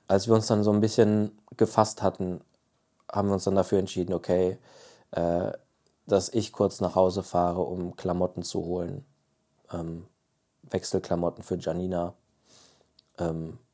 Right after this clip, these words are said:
ihr Lieblingskuschelkissen, ähm, ja, so Badeschlappen und sowas alles. Ich bin dann nach Hause gefahren. Alleine mit mir selber und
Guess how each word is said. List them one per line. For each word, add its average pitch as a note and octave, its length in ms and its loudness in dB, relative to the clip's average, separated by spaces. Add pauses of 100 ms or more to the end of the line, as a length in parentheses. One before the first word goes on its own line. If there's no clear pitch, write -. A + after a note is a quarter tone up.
(260)
ihr F2+ 80 -2
Lieblingskuschelkissen, G2 1200 -2 (1600)
ähm, F2 460 -6 (920)
ja, F2 180 -8
so F#2 120 -6
Badeschlappen - 640 -2
und - 140 -12
sowas - 300 -12
alles. - 380 -18 (920)
Ich G2 100 -14
bin A2 100 0
dann G#2 120 2
nach F#2 140 -4
Hause F2+ 240 0
gefahren. - 440 -12 (1160)
Alleine G2 440 2
mit F2+ 240 -4
mir F2 100 0
selber A2 600 2
und F#2 500 -8